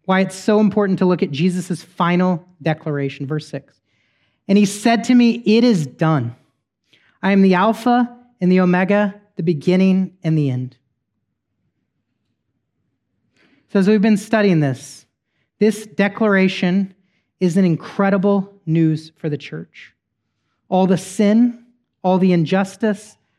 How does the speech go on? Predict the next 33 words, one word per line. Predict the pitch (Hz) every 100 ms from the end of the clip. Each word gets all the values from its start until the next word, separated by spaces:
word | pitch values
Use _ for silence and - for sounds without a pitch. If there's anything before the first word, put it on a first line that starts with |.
| _ -
gone, | 143 160 147 135 123 _ _ _ -
passed | - 185 - -
away. | 170 143 123 120 _ _ _ _
And | 190 185
now | 185
God | 180 143 180 190 226 233 - -
will | 196
dwell | 160 175 185 208 202 - -
with | 180 180
man | 180 185 196 202 - _
forever. | 196 180 165 175 180
It | 180 190 -
is | 185 170 143 _ _
done. | 151 139 127 _ _ _ _ _ _ _ _ _ _ _ _ _ _ _ _ _ _ _ _ _ _ -
And | 175
as | 160
good | - 196
of | 202
a |
news | 196 190 175
as | 170
it | 170
is | 165 156 - _
for | -
the | 156
church, | - 165 - - - _ _ _
it | 190
is | 170 -
terrible | - - - 180 160
news | 147 143 -
for | -
everyone | 135 135 131
else. | 123 123 -